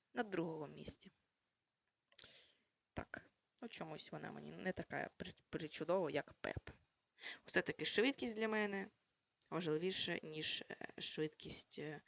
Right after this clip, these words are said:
того, як я зроблю ці усі ма-, машини. Усе, не треба. Я на смачний, я, я вже казав. Я механізми. Та ще й кисляві.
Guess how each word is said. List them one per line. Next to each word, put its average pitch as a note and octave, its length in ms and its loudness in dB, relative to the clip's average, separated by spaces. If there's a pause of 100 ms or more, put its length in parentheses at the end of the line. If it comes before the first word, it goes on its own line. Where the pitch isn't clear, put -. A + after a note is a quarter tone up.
(300)
того, E3+ 240 0
як D3+ 300 0
я C#3+ 380 -2
зроблю D3 800 -10
ці - 380 -6
усі - 320 -6
ма-, D3+ 120 -10 (520)
машини. G#3+ 1800 -8 (800)
Усе, E3 540 -2 (260)
не F#3 80 -10
треба. D3+ 400 -8 (540)
Я E3 80 4
на F3 80 4
смачний, E3+ 420 -4
я, C3+ 120 0
я D#3 260 -2
вже E3+ 260 -6
казав. E3 400 -6 (320)
Я E3 320 -4
механізми. F#3+ 880 -6 (840)
Та - 100 -4
ще - 240 0
й G3+ 80 2
кисляві. F3+ 640 0